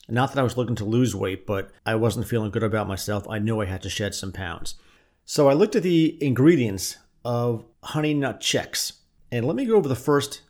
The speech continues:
six ingredients. Whole grain corn, cornmeal, sugar, honey, salt, molasses, brown sugar syrup. And you're wondering why I wasn't feeling well. Now, after the Whole thirty,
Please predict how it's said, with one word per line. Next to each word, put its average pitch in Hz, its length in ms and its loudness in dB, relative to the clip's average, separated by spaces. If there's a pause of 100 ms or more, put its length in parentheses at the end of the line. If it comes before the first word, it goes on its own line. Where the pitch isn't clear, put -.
six - 360 -4
ingredients. 107 600 -2 (440)
Whole 196 340 0
grain 185 340 0
corn, 117 600 -2 (340)
cornmeal, 117 840 0
sugar, 123 640 2 (200)
honey, 123 640 -2 (140)
salt, - 680 -4 (460)
molasses, 123 840 0 (440)
brown 151 640 -2
sugar 131 540 -4
syrup. - 440 -8 (520)
And 117 120 -4
you're 117 120 -2
wondering 123 480 0
why 110 500 -4
I 110 200 -6
wasn't 107 500 -4
feeling 87 340 4
well. 85 300 -14 (720)
Now, 120 300 0 (300)
after 214 340 0
the 143 80 2
Whole 143 180 2
thirty, 160 580 0